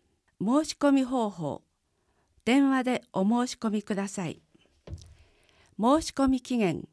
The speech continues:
五月二十九日金曜日。なお、期限後も随時受付していますが、第二講座の見学研修は先着順です。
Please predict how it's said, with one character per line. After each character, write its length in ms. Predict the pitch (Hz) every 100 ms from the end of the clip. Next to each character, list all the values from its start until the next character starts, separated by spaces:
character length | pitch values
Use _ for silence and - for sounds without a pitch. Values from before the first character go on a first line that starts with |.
| _ _ _
五 120 | - 226
月 300 | 311 302 214
二 200 | 240 240
十 260 | 233 202
九 160 | 175 185
日 460 | 190 175 - - -
金 300 | - 226 240
曜 280 | 233 226 180
日。 220 | 113 - _ _ _ _ _ _ _ _
な 220 | - 214 180
お、 160 | - - _ _
期 200 | - 240
限 260 | 294 302 294
後 140 | 311
も 220 | 254 - _
随 240 | 254 294
時 120 | 294
受 200 | 202 -
付 260 | 233 - 240
し 100 | 233
て 140 | - 226
い 80 |
ま 140 | 214 226
す 120 | 185
が、 240 | 170 131 - _ _ _ -
第 220 | 196 254
二 120 | 269
講 260 | - 269 262
座 160 | 233
の 140 | 202 185
見 340 | 196 220 220 - _ _ -
学 200 | 220 226 _
研 200 | 240 240
修 260 | 226 190 170
は 220 | 151 - - _ _
先 320 | - 214 262
着 320 | 254 247 247 226
順 280 | 214 214
で 120 | 190 202
す。 200 | -